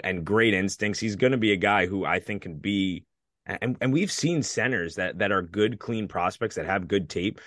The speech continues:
be a little bit undersized and come into this league and be starters for a long time. So I, I don't understand what fueled his drop to one ninety, but I feel like he should have been an easy, easy third round pick, early fourth.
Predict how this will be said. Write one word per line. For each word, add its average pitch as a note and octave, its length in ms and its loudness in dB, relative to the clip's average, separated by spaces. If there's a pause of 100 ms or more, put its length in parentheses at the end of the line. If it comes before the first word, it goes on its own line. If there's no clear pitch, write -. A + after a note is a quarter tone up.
(160)
be A2+ 100 4
a A2 60 6
little A2+ 180 6
bit A2 140 6
undersized G2+ 580 2
and D#2+ 100 -6
come G#2 200 -4
into G2+ 180 -2
this F#2 180 -2
league F#2 300 2
and D#2 280 -4 (280)
be G2+ 160 0
starters F#2+ 480 2
for - 160 -4
a E2+ 80 0
long F2 300 0
time. E2 340 -6 (240)
So G2 240 2
I, G2 300 2
I A2 60 4
don't A#2+ 260 4
understand G#2 600 0 (220)
what F#2+ 500 2
fueled G2 520 0
his F2+ 260 -4
drop F2 500 0
to D2+ 260 -4 (420)
one F#2 320 2
ninety, F2+ 400 0
but E2+ 140 -2
I F2 80 2
feel G#2+ 180 2
like F#2+ 120 2
he G2 100 -4
should G2+ 180 -2
have E2 100 -2
been F2 160 0
an D#2+ 200 -6 (100)
easy, F2+ 600 -2 (1040)
easy A2 320 2
third G2 280 2
round F2 320 0
pick, F#2+ 340 0 (100)
early E2+ 280 0
fourth. - 420 -6